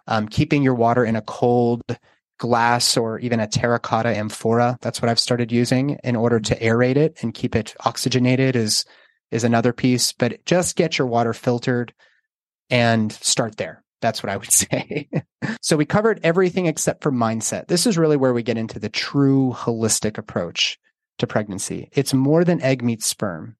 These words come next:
And even if you have healthy eggs and healthy sperm, you, you aren't guaranteed or entitled to have a healthy baby.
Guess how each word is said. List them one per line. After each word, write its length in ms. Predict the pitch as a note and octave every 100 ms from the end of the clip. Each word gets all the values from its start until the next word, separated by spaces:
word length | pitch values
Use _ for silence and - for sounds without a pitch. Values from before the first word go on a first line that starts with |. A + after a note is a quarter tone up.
| -
And 100 | C3+
even 200 | D3+ E3
if 120 | E3
you 60 | C#3
have 160 | C3+
healthy 340 | - C3+ - A#2+
eggs 260 | A#2+ A#2+
and 80 | A2+
healthy 260 | A2+ A2 G#2+
sperm, 380 | - D3+ D3+
you, 220 | C#3 B2 A#2+
you 160 | C3+ B2+
aren't 200 | D3+ C3+
guaranteed 680 | B2+ B2+ A#2 - A#2+ G#2+ G2+
or 140 | A2+
entitled 420 | G#2 - A2+ G#2+
to 80 | -
have 220 | G2+ G2+
a 40 | G#2
healthy 300 | G#2 - G#2+
baby. 380 | F3 E3+ -